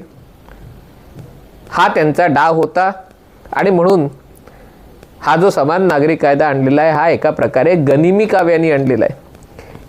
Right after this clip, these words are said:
याचं ल-, कारण लक्षात घ्या मित्रांनो, गोवा एकोणीसशे एकसष्ट साली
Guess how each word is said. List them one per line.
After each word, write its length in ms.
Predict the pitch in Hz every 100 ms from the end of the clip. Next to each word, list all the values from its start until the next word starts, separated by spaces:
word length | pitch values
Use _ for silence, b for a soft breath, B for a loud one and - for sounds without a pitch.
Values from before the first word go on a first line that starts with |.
| 143
याचं 240 | 151 208
ल-, 80 | 208
कारण 460 | 214 143 147 190 185
लक्षात 320 | 170 - 175
घ्या 200 | 175 180
मित्रांनो, 480 | 165 147 156 165 185
गोवा 500 | 151 147 156 185 185 - - -
एकोणीसशे 460 | 135 170 170 175
एकसष्ट 400 | 156 - 170 -
साली 440 | 170 160 151 165